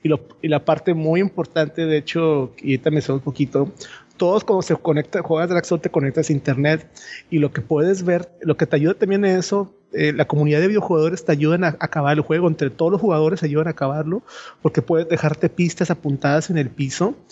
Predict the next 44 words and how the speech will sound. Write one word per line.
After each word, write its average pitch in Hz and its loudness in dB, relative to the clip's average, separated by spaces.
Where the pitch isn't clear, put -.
o - 0
puedes 151 2
ver, 160 0
por 165 2
ejemplo, 147 0
los 143 2
manchas 147 0
de 151 2
sangre 151 -4
donde 147 0
ellos 170 2
murieron, 151 0
y 165 -4
te 156 0
enseñan 151 2
así 156 0
como 160 0
una 156 2
especie 160 0
de 170 2
animación 156 0
de 147 0
cómo 156 0
fue - -2
que 165 -2
murió, 151 0
y 156 2
entonces 147 0
esta - -2
forma 175 0
te 160 0
ayuda 147 2
también 139 0
a 147 2
prevenirte, 151 2
descubrir, 147 -2
te 156 2
dan 143 2
pistas 160 -2
para 139 -4
poder 135 0
el 208 2
juego 139 0
vencerlo. 135 -2